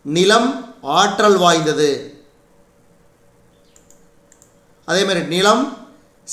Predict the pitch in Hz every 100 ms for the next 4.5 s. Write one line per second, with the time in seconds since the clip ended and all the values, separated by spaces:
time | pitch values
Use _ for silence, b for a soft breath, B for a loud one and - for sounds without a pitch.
0 | - 214 226 262 254 214 220 208 196 190
1 | 208 285 - - 131 139 170 196 190 165
2 | 165 139 101 143 165 185 175 156 180 262
3 | 294 - - b b b _ 135 160 196
4 | 196 185 190 254